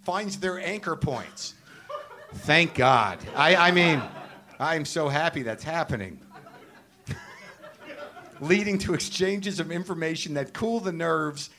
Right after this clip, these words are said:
and calm the anxieties of those making their living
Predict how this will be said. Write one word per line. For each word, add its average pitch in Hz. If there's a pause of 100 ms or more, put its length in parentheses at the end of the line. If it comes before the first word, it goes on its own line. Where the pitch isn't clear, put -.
and 139
calm 185
the 170
anxieties 131 (220)
of 123
those 143
making 135
their 123
living 107